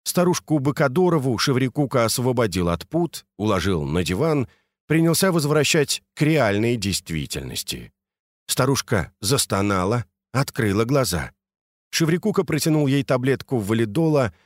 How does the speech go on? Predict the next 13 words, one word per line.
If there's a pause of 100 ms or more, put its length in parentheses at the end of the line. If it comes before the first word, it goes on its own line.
(200)
чашку
с
водой (300)
и
стал
невидимым. (600)
Стянул
маски
посетителей,
превратил
их
в
кляпы.